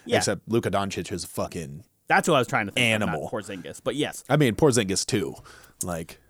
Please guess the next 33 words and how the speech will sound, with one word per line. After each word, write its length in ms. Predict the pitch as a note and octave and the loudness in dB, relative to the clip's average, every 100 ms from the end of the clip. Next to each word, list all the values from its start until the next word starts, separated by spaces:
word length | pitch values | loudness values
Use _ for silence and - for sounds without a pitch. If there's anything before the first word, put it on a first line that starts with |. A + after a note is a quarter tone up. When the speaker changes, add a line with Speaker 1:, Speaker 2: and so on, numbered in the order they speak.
| _ _ _ | _ _ _
Speaker 1:
But 140 | G3+ | -2
so 120 | - F#3+ | 2 2
that, 380 | F#3+ E3 D3 _ | 2 0 -4 _
I, 160 | D3 E3+ | 0 2
I've 160 | D3 E3 | 2 2
never, 400 | D#3 D#3+ E3+ E3 | 2 2 2 0
if 200 | D#3+ D#3 | 0 -2
you 100 | E3+ | -2
guys 220 | F#3+ F#3+ F3+ | -2 0 0
have 100 | C#3 | 0
heard 220 | D#3 D3+ | 0 0
of 100 | C3+ | 0
Doctor 360 | B2+ C3+ - B2+ | 0 -2 -2 -2
Brown's 360 | C3 C3 B2+ | 0 0 0
Black 300 | A2+ A2+ A2+ | -2 -4 -4
Cherry, 320 | - A#2+ A2 | -4 -4 -2
go 120 | G2+ A2 | -2 -4
ahead 120 | A2+ | -6
and 80 | G#2+ | -8
tweet 180 | A#2 | -10
us 60 | A2 | -10
the 80 | G2 | -12
deets 200 | G2+ - | -14 -14
about 180 | G2+ F2+ | -14 -14
it 40 | |
and 80 | F2+ | -12
tell 140 | G2 | -12
us 120 | F#2+ E2+ | -12 -12
if 80 | |
that's 180 | F#2 F#2+ | -16 -16
a 60 | G2 | -16
crazy 320 | - F#2+ F2 | -16 -16 -16
pick. 260 | - F#2+ | -14 -14